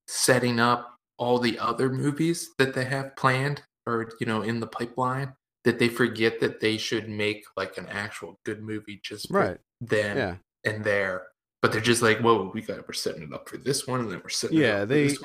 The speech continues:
Speaker 1: one. It's just gonna be a standalone, but then it's also gonna be," it's like, "Oh my God, you guys are getting way too far ahead of yourselves."
Speaker 2: It's,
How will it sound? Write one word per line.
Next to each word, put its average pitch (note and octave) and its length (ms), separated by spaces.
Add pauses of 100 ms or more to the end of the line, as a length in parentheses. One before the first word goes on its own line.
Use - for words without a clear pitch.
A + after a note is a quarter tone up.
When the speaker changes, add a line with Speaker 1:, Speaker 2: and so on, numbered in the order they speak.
Speaker 1:
one. B2 100
It's - 120
just - 120
gonna A2 140
be F#2+ 120
a - 40
standalone, B2+ 800
but A2 160
then A2 240
it's E2 160
also B2 360
gonna C3 140
be," - 140
it's - 160
like, B2 200 (120)
"Oh C#3 140
my A#2+ 200
God, A2+ 300
you A#2 60
guys B2+ 260
are - 20
getting A2 320
way A2+ 240
too A#2+ 160
far G#2 240
ahead G#2+ 160
of G#2 60
yourselves." G2+ 520 (320)
Speaker 2:
It's, D3 300